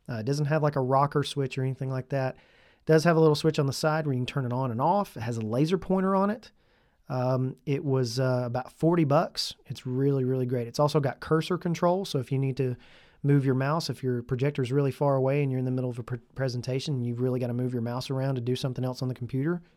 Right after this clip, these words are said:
you can do that as well. Uh, it takes two triple A batteries, uh, and it's really great. And like I said, a hundred fifty foot range, really can't go wrong. Wonderful, wonderful little remote. It's probably the best one I've ever had. And the cool thing about it is it's got the, a little U S B stick that hooks into the,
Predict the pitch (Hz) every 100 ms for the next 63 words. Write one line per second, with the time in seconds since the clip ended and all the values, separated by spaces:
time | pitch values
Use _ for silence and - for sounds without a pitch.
0 | _ - 120 113 117 117 117 104 139 120
1 | - _ - _ _ _ - 113 117 147
2 | 131 - 156 147 147 143 131 120 127 151
3 | 165 180 - _ _ _ _ _ _ -
4 | 127 120 135 127 143 135 127 131 127 139
5 | 123 135 107 143 143 131 143 131 - 143
6 | 143 123 123 120 - 123 147 143 135 135
7 | 131 120 120 117 117 117 - _ 117 117
8 | 139 156 160 143 135 123 127 127 127 131
9 | 123 117 123 117 - _ _ _ _ _
10 | - - - 190 214 202 151 147 131 139
11 | 135 139 127 123 120 117 131 120 120 180
12 | 190 175 143 135 131 135 131 - 139 135
13 | 127 120 147 135 135 127 147 139 - 151
14 | 147 135 123 - 120 - 151 - 143 131
15 | 127 117